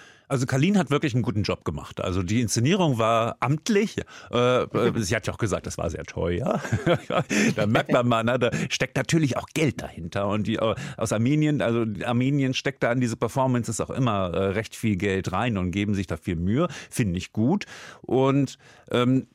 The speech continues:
Speaker 1: insgesamt ist der Song nicht mein Song. Ich habe getippt, dass er rausfliegt, weil er mich persönlich so ein bisschen nervt, weil er so aggressiv ist. Ja, äh, natürlich, äh, er ist ein cooler Mann und so, aber ja, er brüllt da drei Minuten lang Survivor. Mein Song war es nicht, aber die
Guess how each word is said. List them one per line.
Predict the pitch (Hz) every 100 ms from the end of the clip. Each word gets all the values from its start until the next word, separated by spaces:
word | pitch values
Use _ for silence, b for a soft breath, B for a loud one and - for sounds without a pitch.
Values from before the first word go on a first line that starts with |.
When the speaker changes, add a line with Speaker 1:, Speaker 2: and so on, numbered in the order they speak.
| - -
Speaker 1:
insgesamt | 147 127 - 90 87 135 - -
ist | - - -
der | 104
Song | 127 127
nicht | 117 110
mein | 104 101
Song. | - 104 107
Ich | 95
habe | 110
getippt, | 107 - -
dass | 92
er | 87
rausfliegt, | 87 104 - 104 -
weil | 95 98
er | 92
mich | 95 98 104 101
persönlich | - 87 107 104
so | 101
ein | 104
bisschen | 98 98
nervt, | 95 107
weil | 127
er | 113
so | 110
aggressiv | - 110 - 208 -
ist. | - - -
Ja, | - 92 107 95
äh, | 98
natürlich, | 101 104 - 120 107 -
äh, | 98 95 92
er | - 101 92 B B B
ist | - -
ein | 120
cooler | 117 135 117
Mann | 110 120 143
und | 117
so, | 117
aber | 101 110
ja, | 117 117 117 156 131
er | 104 95
brüllt | 87 95 139 160
da | 110 110
drei | 92 98
Minuten | 139 123 117 127 -
lang | 107 113
Survivor. | - 87 87 120 110
Mein | 101 95 147
Song | 165 131 113
war | 95
es | 101
nicht, | 139 -
aber | 131
die | 110